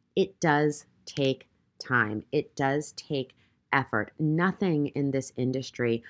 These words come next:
comes easy. But I promise you, if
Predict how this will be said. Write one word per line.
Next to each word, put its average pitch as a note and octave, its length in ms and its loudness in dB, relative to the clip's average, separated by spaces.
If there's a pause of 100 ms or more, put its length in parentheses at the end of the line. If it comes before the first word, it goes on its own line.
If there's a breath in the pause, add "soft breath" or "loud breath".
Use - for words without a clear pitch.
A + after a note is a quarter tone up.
(260 loud breath)
comes C3+ 500 0
easy. A#2 420 -6 (260 loud breath)
But E3+ 100 0
I D#3+ 60 4
promise G#3+ 500 0
you, C3+ 260 0
if E3 120 2